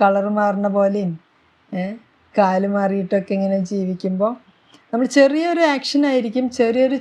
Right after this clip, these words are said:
ചോയ്സ് ആയിരിക്കും നമ്മൾ എടുക്കുന്നത്. അത് സത്യത്തിന് against ആണെങ്കിൽ നമ്മൾ നശിച്ചുകൊണ്ടിരിക്കുക. സത്യത്തിന് വേണ്ടി എടുത്തിട്ട് കഷ്ടപ്പെടേണ്ടി വന്നാലും നമ്മൾ രക്ഷപ്പെട്ടുകൊണ്ടിരിക്കുക. ആരും കണ്ടില്ലെങ്കിലും മറ്റുള്ളവർ കാണിക്കാൻ വേണ്ടി ചെയ്തിട്ട്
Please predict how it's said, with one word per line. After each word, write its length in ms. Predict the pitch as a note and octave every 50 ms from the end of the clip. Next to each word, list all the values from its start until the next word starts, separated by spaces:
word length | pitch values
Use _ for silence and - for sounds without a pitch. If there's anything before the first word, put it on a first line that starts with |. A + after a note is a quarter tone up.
| -
ചോയ്സ് 380 | C#4 B3 A3+ A3 A3 A3 - - B3
ആയിരിക്കും 280 | A#3 A3 G#3+ G#3 A#3 G#3+ G#3+
നമ്മൾ 160 | G3+ G3+ G#3 G#3
എടുക്കുന്നത്. 460 | G3 G3 F3 G3 F#3 F#3 F3+ E3 F3+ E3+ - -
അത് 100 | F3+ G3 G3 -
സത്യത്തിന് 440 | A3 G3+ G#3 A#3 A3 A3 A#3 A#3+ A#3+ A3+
against 400 | G3 G3+ G#3+ G#3+ G#3+ G#3 - - B3+ A#3+
ആണെങ്കിൽ 340 | A#3 A3 A3+ A3 A3+ A#3 A#3 A3+
നമ്മൾ 140 | G#3+ G#3 A3 A3 A3
നശിച്ചുകൊണ്ടിരിക്കുക. 800 | G#3 - - F#3+ F3 G#3 G3+ G3+ G3+ G#3 A3 F#3+ F#3 - F3+ E3 D#3 - - _ _ - - - - - - - - _ _ _ _ _ - -
സത്യത്തിന് 440 | G#3 F#3+ - - A#3 A3+ A#3+ B3+ B3+ B3 A#3
വേണ്ടി 360 | A3+ A3+ A#3 A#3+ A#3+ A3+ C4+ C4+ B3+
എടുത്തിട്ട് 360 | A#3 A3+ - A#3+ A3 A3+ B3+ A#3+ A#3+
കഷ്ടപ്പെടേണ്ടി 540 | A3 - - A#3 G#3 A#3 A3 A3+ A3+ A3+ B3 B3
വന്നാലും 340 | A#3+ A3+ A3+ A3 A3 A#3 A#3 A#3
നമ്മൾ 160 | A3+ G#3+ G#3+ A3 A3+ A3+ G#3+
രക്ഷപ്പെട്ടുകൊണ്ടിരിക്കുക. 920 | G3+ - - F#3+ G#3+ G#3 F#3 G#3+ G#3 G#3 G#3 A3 G#3+ G3+ F3+ F3 F#3 E3 - - - _ _ _ _ _ _ _ _ _ _ _ _ _ _ _ _ _ _ _ _ _ _ _ _ _ _ _ _ _ - F3+
ആരും 200 | F3 F3+ F#3+ G#3 G#3+ G#3+
കണ്ടില്ലെങ്കിലും 680 | G3+ G3 G3 G#3 G#3+ G#3+ G#3 G#3 G3+ G#3 G3+ G#3 A3 B3 - - G3
മറ്റുള്ളവർ 380 | G3 F3+ - A#3+ B3 B3+ B3+ C#4 C#4+
കാണിക്കാൻ 340 | C#4 B3+ A#3+ A#3+ A#3 C4+ C4+ C#4
വേണ്ടി 160 | C#4 C4+ C#4 C4+ C#4+
ചെയ്തിട്ട് 280 | C4+ B3 B3+ B3 C4